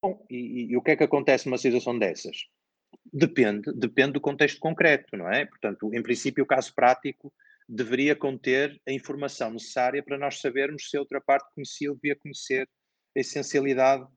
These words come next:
do, do, para o declarante do motivo sobre que incidiu o erro. Por exemplo, se aquele alfarrabista conhecesse já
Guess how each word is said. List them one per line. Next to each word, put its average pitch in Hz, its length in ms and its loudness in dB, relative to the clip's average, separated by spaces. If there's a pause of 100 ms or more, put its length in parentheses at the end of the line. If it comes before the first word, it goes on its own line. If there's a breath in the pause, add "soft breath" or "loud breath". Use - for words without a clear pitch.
(420)
do, 135 260 -4
do, 135 420 -6 (200)
para 123 160 6
o 110 60 2
declarante 120 560 -2
do 135 120 -4
motivo 139 340 -4
sobre 139 260 -2
que - 80 -10
incidiu 147 340 0
o 160 80 4
erro. 131 220 2 (1120)
Por 127 100 2
exemplo, 101 460 -4 (300 loud breath)
se 170 480 4
aquele 127 260 0
alfarrabista 131 840 -4
conhecesse - 840 -2 (500 soft breath)
já 107 500 2